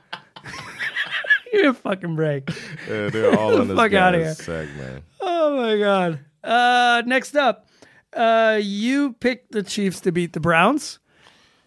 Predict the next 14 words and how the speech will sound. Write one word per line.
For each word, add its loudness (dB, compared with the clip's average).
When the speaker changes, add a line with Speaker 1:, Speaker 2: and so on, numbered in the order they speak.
Speaker 2:
Uh, -2
Speaker 1:
Um, 2
Speaker 2:
uh, 0
it 0
wasn't 0
that, 2
uh, 2
it 4
looked 0
bad 2
for 2
a 4
little 2
bit. 0